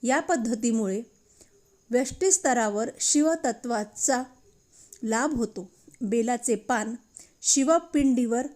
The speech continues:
उपडे वाहिल्यावर त्यातून निर्गुण स्तरावरील स्पंदने अधिक प्रमाणात प्रक्षेपित होतात आणि म्हणूनच महादेवांना किंवा भगवान शिवशंकरांना बेल वाहताना तो उपडा वाहावा.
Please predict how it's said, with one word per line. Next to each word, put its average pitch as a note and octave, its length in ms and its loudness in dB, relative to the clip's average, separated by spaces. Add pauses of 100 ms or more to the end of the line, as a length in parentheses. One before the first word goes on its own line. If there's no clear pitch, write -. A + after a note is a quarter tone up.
(220)
उपडे D4+ 400 0
वाहिल्यावर A3 680 -2 (520)
त्यातून C#4 420 0 (200)
निर्गुण C4+ 500 4
स्तरावरील A3+ 640 0
स्पंदने A#3+ 800 0 (120)
अधिक C#4 360 0
प्रमाणात A3+ 480 -4 (100)
प्रक्षेपित A#3 580 -6
होतात G#3 300 -4 (640)
आणि E4 180 2
म्हणूनच F4 720 2 (220)
महादेवांना G#3+ 800 -2
किंवा G#3+ 260 -8
भगवान G#3 380 -2
शिवशंकरांना G#3 880 -6 (500)
बेल B3 320 2
वाहताना G#3+ 640 -4
तो D4+ 280 -8
उपडा C#4 380 2
वाहावा. F#3+ 400 -4